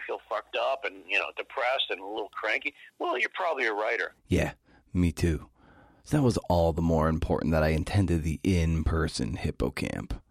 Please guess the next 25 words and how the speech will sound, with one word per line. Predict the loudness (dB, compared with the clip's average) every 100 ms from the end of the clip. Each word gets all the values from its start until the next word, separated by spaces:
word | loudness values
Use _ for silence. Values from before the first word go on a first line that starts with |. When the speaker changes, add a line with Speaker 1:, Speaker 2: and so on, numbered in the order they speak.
| _
Speaker 2:
put | 0 4
on | 4 4
by | 2 0 0
my | -2 -2 -4 -8 -16 -20 -10
great | 0 2 2
friend | 2 2 4
Donna | 4 4 4
Tallarico | 2 2 2 0 0 2 2 2 -2 -6
in | 0
Lancaster, | 2 2 0 -2 -4
Pennsylvania, | -2 -2 -4 -4 0 2 2 0 -6 -2
and | 0
her | 2 2
intrepid | 2 0 0 0 -2 -6
team | 0 2 4 2 -4 -16 _
of | -4
C | 0 2 4
N | 4 2
Fers | 2 0 0 -4 -14 _
and | 0
volunteers. | 4 4 4 2 2 2 2 2 -2 -10 _ _ _ _ _ _ _ -2
What | 0 2
an | 0
experience, | -2 2 2 2 0 -2
man, | 0 0 0 -4